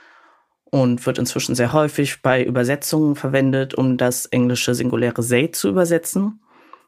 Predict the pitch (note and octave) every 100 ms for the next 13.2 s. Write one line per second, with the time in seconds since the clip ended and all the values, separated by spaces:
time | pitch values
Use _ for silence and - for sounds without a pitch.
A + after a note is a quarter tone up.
0 | - C3 B2 A#2+ A#2+ A#2 - A#2 B2+ A#2+
1 | A#2 B2 A#2+ B2+ - B2+ C3 B2 B2+ B2
2 | B2+ A#2+ B2+ B2 C3 - - B2 B2 -
3 | B2 B2 - A#2+ - A#2+ A#2+ B2+ B2 -
4 | - C3 B2 B2+ - _ - - - _
5 | _ _ _ _ - C3 B2 B2 A#2 A#2
6 | A#2 B2+ B2+ - B2 - B2 A#2 - A#2
7 | - B2+ A#2+ A#2+ A#2+ A#2 A#2 A#2 A#2+ _
8 | - A#2 - - B2+ B2+ A#2+ C3 C3 B2+
9 | B2+ B2+ B2+ A#2+ - A#2 - B2 A#2+ -
10 | A#2+ B2 A#2+ A#2+ - A#2+ B2 - B2+ B2
11 | A#2+ - B2+ D3+ D#3 B2 A#2+ A2+ C3+ D#3+
12 | F#3+ G3+ G#3 G#3+ F3 E3+ - - E3+ E3+
13 | E3+ -